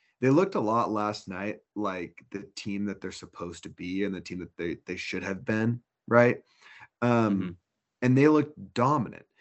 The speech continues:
Speaker 1: And I think with the addition of, um, Dragic, and, and then you have all these, like, just perfect
Speaker 2: Yeah,
Speaker 1: pieces
Speaker 2: he
Speaker 1: right now, right? Dragic
Speaker 2: Yep.
Speaker 1: looked great. Patty Mills looked great. I mean, he's not, he, um, didn't have the best game,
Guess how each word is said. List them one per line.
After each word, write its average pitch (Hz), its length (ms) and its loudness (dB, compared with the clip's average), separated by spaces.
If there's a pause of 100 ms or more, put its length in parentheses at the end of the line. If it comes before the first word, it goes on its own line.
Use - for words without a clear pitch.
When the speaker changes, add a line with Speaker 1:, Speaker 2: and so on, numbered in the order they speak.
(200)
Speaker 1:
And 151 80 4
I 151 80 8
think 170 160 0
with 196 120 2
the 170 100 4
addition 127 640 -2 (400)
of, 107 340 -2 (140)
um, 95 480 -6 (280)
Dragic, 107 640 -4 (100)
and, 135 140 -2
and 127 160 -2
then 151 80 0
you 165 80 2
have 170 100 2
all 170 60 2
these, 175 160 -2
like, 156 100 -6
just 135 160 -8 (220)
perfect - 560 -4
Speaker 2:
Yeah, 95 200 0
Speaker 1:
pieces 87 200 -4
Speaker 2:
he 117 100 -8
Speaker 1:
right 82 180 -8
now, 71 200 -10
right? 110 300 0 (360)
Dragic 175 260 6
Speaker 2:
Yep. - 60 -2
Speaker 1:
looked 143 220 -2
great. 104 320 0 (300)
Patty 160 280 4
Mills 123 300 0
looked - 260 -12
great. 87 380 -4 (500)
I 113 40 2
mean, 131 80 6
he's 135 160 4
not, 127 140 0
he, 123 160 2
um, 92 500 -4
didn't 135 180 -2
have 110 140 -2
the 104 40 -8
best 104 300 -6
game, 120 320 -4